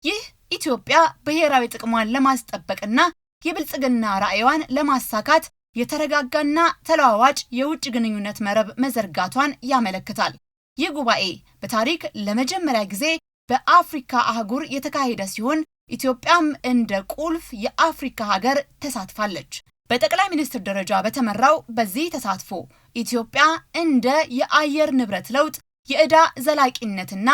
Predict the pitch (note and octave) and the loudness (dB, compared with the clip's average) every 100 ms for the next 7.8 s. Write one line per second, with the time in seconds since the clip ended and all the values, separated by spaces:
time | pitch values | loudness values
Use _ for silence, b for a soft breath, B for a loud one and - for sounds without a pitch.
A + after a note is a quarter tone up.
0 | D#4 - _ - C4+ D#4 D4 C#4+ C#4+ - | 4 0 _ -2 2 4 4 0 -2 0
1 | D#4+ - B3+ C#4 C#4 C4+ A3 A3+ A#3+ A3+ | 2 2 -4 -2 0 2 0 -2 -4 -2
2 | G3 A#3 C#4+ D4 B3 C#4+ D4 - A3+ A3 | 0 2 2 0 0 0 0 -4 -4 -2
3 | G3 F#3+ F#3+ A3+ D#4 - _ _ D4+ F#4 | -4 -2 -2 -2 -4 -6 _ _ -4 -4
4 | - B3+ G#3 F#3+ - A3+ A3+ A3+ A3+ - | -2 -2 -2 -4 -4 -2 0 0 -2 0
5 | E4 D4+ A#3 E4 - A#3 F#3+ - C#4 D4+ | 0 0 -6 -6 0 2 2 0 0 0
6 | - _ _ B3 D#4+ E4+ D#4 B3 G#3+ G#3+ | -2 _ _ 2 6 4 2 -2 -2 -6
7 | G#3+ G#3+ B3 C4+ - G#3 A#3 D#4 | -6 -2 0 0 -4 -2 2 2